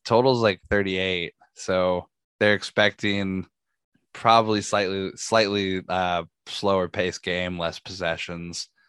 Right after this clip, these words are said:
So when you have less possessions, you would have, you know, less likely a chance of forcing a defensive touchdown. So I could see,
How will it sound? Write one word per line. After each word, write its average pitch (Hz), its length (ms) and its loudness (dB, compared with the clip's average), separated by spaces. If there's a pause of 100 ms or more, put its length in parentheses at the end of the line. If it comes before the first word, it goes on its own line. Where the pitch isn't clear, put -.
(340)
So 95 340 0
when 98 100 0
you 120 60 6
have 107 120 4
less 104 200 4
possessions, 92 600 -4
you 90 80 -8
would 87 100 -6
have, 85 220 -4 (480)
you 98 100 -6
know, 80 140 -6
less 90 320 -6
likely 87 360 -8
a 80 40 -8
chance 82 400 -10
of - 280 -16 (440)
forcing 98 420 0
a 87 80 -10
defensive 90 480 -10
touchdown. 85 520 -10
So 113 120 -2
I 120 80 2
could - 180 -10
see, 117 320 0